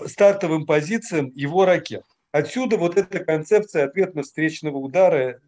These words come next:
то, о чём я говорил несколько минут назад. И вот здесь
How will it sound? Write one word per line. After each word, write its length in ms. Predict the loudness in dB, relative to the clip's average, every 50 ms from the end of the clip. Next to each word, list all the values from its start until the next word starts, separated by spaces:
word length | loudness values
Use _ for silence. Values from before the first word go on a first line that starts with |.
| _ _
то, 140 | -2 -2 -2
о 60 | -2
чём 200 | -2 -4 -6 -4
я 120 | -4 -4 -4
говорил 500 | -2 -2 -2 -2 -2 -2 -4 -6 -8 -10 _ _ _ _ _ -20 _ _ -8
несколько 480 | -6 -4 -4 -4 -6 -10 -10 -8 -6
минут 360 | -6 -6 -4 -6 -6 -8 -6 -6
назад. 380 | -6 -6 -6 -6 -10 -14 -16 _ _ _ _ _ _ _ _ _ _ _ _ _ _ _ _ _ _ _ _ _ _ _ _ -2
И 100 | -2 0
вот 320 | 2 4 4 4 4 4
здесь 580 | -2 -8 -4 -2 0 0 0 -2 -4 -10 -18